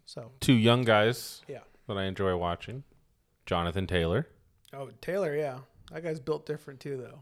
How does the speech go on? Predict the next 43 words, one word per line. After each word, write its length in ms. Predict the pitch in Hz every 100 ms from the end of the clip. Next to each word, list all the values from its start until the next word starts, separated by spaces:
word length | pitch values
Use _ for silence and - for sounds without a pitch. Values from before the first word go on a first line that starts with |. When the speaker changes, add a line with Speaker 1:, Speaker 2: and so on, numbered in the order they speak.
| _ _
Speaker 1:
So. 160 | -
Speaker 2:
And 120 | 98 104
you 120 | 190
watched 380 | 196 131 - -
one 200 | 123 113
firsthand, 920 | - 120 113 - 131 147 85 82 - - -
so 160 | -
I 80 | 92
know 160 | 98 127
you, 280 | 113 92 -
I 80 | 98
know 160 | 104
you 160 | 139 113
like 240 | 95 95
the 100 | -
number 420 | 95 92 95 92 - -
thirty-three, 540 | 98 98 87 98 117
don't 260 | 90 90 -
you? 140 | 107 - -
Speaker 1:
Williams, 540 | 160 233 381 381 233
actually, 560 | 156 170 - 196 160 147 - - - - - - -
I'm 140 | 277
pretty 200 | 320 349
impressed 380 | 320 269 285 -
by 140 | 196
him. 400 | 143 117 110 135 160
You 120 | 147
know, 240 | 165 175 147
if 220 | 160 160
you 60 | 196
guys 220 | 226 208
would 160 | 170
be 100 | 170
smart 640 | 156 - - 147 147 170 165
and 100 | 143
actually 560 | 143 151 - 151 143 135
really 360 | 139 139 156
start 260 | 147 151 147
catering 460 | - 139 151 147
to 160 | 143 -
a 40 |
run 360 | 131 123 123 143
game, 460 | 151 160 165 170